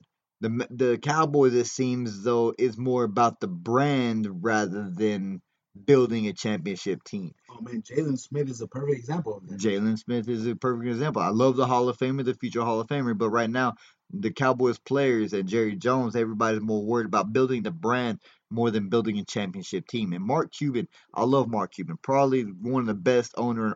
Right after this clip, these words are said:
Speaker 1: all of sports in the, in the entire country. Mark Cuban knows what the championship feels like, and he, and he tastes it. Almost ten years ago, we won in two thousand eleven.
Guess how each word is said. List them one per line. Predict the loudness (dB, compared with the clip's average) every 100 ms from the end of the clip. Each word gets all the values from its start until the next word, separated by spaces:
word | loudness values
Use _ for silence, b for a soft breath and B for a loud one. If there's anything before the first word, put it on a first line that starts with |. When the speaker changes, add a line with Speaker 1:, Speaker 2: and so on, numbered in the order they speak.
| 0
Speaker 1:
all | 0 0
of | -4
sports | -2 -2 -2
in | -6
the, | -6 -8 -8
in | -6
the | -6
entire | -4 -2 -2
country. | -2 -4 -4 -8 -16 _ _ _ -8
Mark | -2 -2 0
Cuban | 0 0 0 -2
knows | 2 4 4 0 -4 -10 -20 _ -6
what | -4 -2
the | -2
championship | 0 0 -2 -4 -2 -2 -2 _
feels | 0 0 0
like, | -6 -4
and | -2
he, | -2 -6 _ _ _ -6
and | -4 -2
he | -4
tastes | -4 -2 0 -2 -6
it. | -10 -2
Almost | -2 -2 -6
ten | -2 -2 0
years | 0 0
ago, | 0 0
we | 0
won | 0 0 0 0
in | -2 -6
two | -6
thousand | -2 -2 -2 -2
eleven. | -2 0 -2